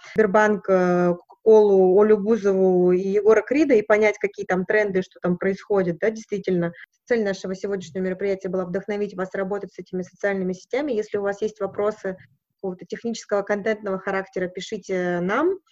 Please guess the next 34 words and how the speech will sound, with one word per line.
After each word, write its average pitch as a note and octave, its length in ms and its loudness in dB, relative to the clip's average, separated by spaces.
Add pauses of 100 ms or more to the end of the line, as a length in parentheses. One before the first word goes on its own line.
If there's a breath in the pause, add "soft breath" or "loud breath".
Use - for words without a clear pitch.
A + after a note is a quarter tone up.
(300 loud breath)
А, F#3 260 -4
у F#3 40 -2
нас G#3+ 240 -2
есть G#3 180 -6
чат G#3+ 280 0
Hot G#3 120 -2
Marketing, G#3 500 -6
я F#3+ 100 -4
отправила F#3+ 420 -2
ссылку G#3+ 340 -6
в - 60 -20
комментарии F#3+ 540 -4
здесь F3+ 240 -4
в F3 120 -12
Зуме, F3+ 500 -4
а, E3+ 440 -8
в F3 160 -16
Телеграме, G#3+ 560 -4
туда F#3 240 -8
можно F#3 340 -6
писать, A#3 460 -8 (100)
а, F3+ 360 -8
добавляться, F#3+ 680 -6
отправлять F3+ 480 -8
его F3 140 -6
друзьям-маркетологам, F#3 1120 -6 (420 loud breath)
есть F#3+ 180 -8
мои F#3 140 -4
контакты. F#3+ 640 -6 (440 loud breath)
А, G3+ 100 -6
Софья, G3+ 180 -8
спасибо G3+ 420 -10
тебе F#3 180 -14
большое. A#3+ 600 -2